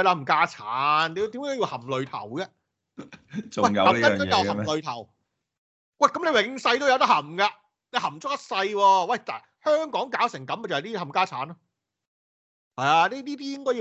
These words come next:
Speaker 1: 入到氣室㗎喎。同埋，即係成個選舉去到今日噉樣嘅結局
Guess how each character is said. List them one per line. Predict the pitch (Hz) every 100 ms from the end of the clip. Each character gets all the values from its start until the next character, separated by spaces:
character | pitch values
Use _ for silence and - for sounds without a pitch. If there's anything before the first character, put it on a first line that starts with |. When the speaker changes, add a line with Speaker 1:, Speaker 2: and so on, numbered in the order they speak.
| 185
Speaker 1:
入 | 185 151
到 | 151
氣 | 151
室 | 156
㗎 | 180
喎。 | - 139 123
同 | 131
埋， | 131
即 | - 320
係 | 233 -
成 | 120 127
個 | 143 160
選 | 156 139 180
舉 | 165 135 170 _ _ _ _ _ _ _ _ - _ _ _ _ _ _
去 | 170 175
到 | 170
今 | 175 196
日 | 208
噉 | 131
樣 | - 139 170 160
嘅 | 139
結 | 131
局 | 117 -